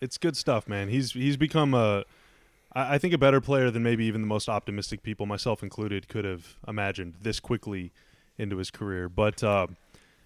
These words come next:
to wrap things up, man, that twenty sixteen championship game was one for the ages, but both of those guys ended up having continued success even beyond then. So I'm gonna, I'm gonna rattle off their resumes to you before we get outta here. So Justin Jackson,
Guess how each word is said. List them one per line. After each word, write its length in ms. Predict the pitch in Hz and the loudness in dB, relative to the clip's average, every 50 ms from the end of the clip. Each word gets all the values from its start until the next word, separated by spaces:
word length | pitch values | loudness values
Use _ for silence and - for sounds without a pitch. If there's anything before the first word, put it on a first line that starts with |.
| _ - | _ 2
to 80 | - 143 | 8 10
wrap 180 | 156 170 170 | 10 10 10
things 220 | - 170 147 123 135 | 8 6 4 6 8
up, 160 | 143 143 135 | 6 6 6
man, 320 | 143 135 131 131 127 127 - - | 4 4 4 4 2 0 0 4
that 160 | - 127 123 | 4 4 6
twenty 220 | - - 151 143 131 | 6 4 4 4 4
sixteen 360 | - 147 135 - - 143 131 | 2 2 2 2 2 2 2
championship 440 | - - 139 131 127 117 139 - - | 2 2 0 0 0 -2 -4 -2 0
game 180 | 127 127 123 | 2 2 2
was 160 | 123 117 107 | 2 0 0
one 180 | 110 117 127 127 | 0 -2 -2 -2
for 120 | - - | -2 -4
the 160 | 113 110 110 110 | -2 0 2 4
ages, 400 | 117 117 107 123 123 117 - - | 4 4 2 0 -2 -2 -4 -6
but 320 | - 117 107 104 95 95 | -2 -2 -2 -2 -2 2
both 240 | - 131 147 143 - | 4 4 4 6 4
of 100 | 151 131 | 4 6
those 200 | 135 135 120 107 | 6 6 6 6
guys 360 | 131 120 117 117 113 101 107 | 6 6 8 6 6 4 2
ended 180 | 113 113 113 107 | 0 0 2 2
up 200 | 110 104 - - | 2 2 2 0
having 340 | 117 113 110 113 110 107 | 0 0 0 0 -2 -4
continued 480 | - - 104 98 - 127 127 123 120 110 | -4 -6 -4 -2 0 0 0 0 -2 -2
success 460 | - 123 - - - 113 110 104 - - | -4 -6 -4 -2 -2 -2 0 -2 -4 -4
even 300 | 131 131 123 123 117 107 | -2 0 2 2 2 2
beyond 460 | 110 104 104 101 104 107 110 110 101 | 0 0 0 2 2 2 2 0 -2
then. 300 | 92 101 95 90 90 90 | -2 -4 -4 -6 -6 -8
So 200 | - - 113 101 | -6 -2 -2 0
I'm 240 | 107 117 117 117 131 | 0 0 0 2 2
gonna, 120 | 139 123 | 2 2
I'm 80 | 131 131 | 2 4
gonna 140 | 139 139 | 6 6
rattle 320 | 131 127 123 123 120 117 113 | 8 8 8 8 8 8 8
off 180 | 113 110 - | 6 6 4
their 120 | - 113 107 | 2 0 2
resumes 480 | 107 104 95 104 101 101 98 95 - | 2 0 0 -2 -4 -4 -4 -6 -8
to 100 | - - | -8 -8
you 80 | 104 95 | -8 -8
before 240 | 90 95 - 110 104 | -8 -8 -6 -4 -4
we 100 | 98 98 | -4 -4
get 140 | 90 95 90 | -4 -4 -2
outta 220 | 90 92 92 92 | -2 -2 -2 -4
here. 240 | 90 90 90 87 - _ - - _ _ _ _ _ _ _ | -4 -6 -8 -10 -12 _ -20 -20 _ _ _ _ _ _ _
So 140 | - - 110 | -8 -6 0
Justin 400 | 107 127 143 151 - - 143 120 | 4 6 6 6 4 2 2 4
Jackson, 500 | 127 123 120 113 - - 101 92 90 | 4 4 4 2 0 -4 -12 -14 -14